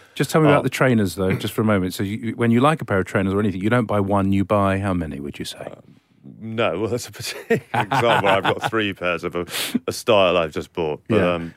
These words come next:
Speaker 1: But that's a, I mean, that's
Speaker 2: but that's
Speaker 1: pretty
Speaker 2: 'cause I
Speaker 1: s-
Speaker 2: walk everywhere.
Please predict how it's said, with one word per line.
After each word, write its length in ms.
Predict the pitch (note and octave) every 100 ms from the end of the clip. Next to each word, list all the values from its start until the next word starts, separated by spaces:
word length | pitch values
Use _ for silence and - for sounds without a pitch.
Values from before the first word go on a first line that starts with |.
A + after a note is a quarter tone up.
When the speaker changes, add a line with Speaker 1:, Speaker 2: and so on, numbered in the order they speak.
| -
Speaker 1:
But 100 | C3+
that's 240 | B2+ -
a, 180 | A#2 A2+ A#2
I 20 |
mean, 140 | A2+ A2+
that's 220 | G#2 -
Speaker 2:
but 240 | _ -
that's 100 | D3
Speaker 1:
pretty 40 | G#3
Speaker 2:
'cause 20 | C#3
I 40 |
Speaker 1:
s- 40 | A2+
Speaker 2:
walk 280 | A#2 G2
everywhere. 360 | F2 D2+ C#2+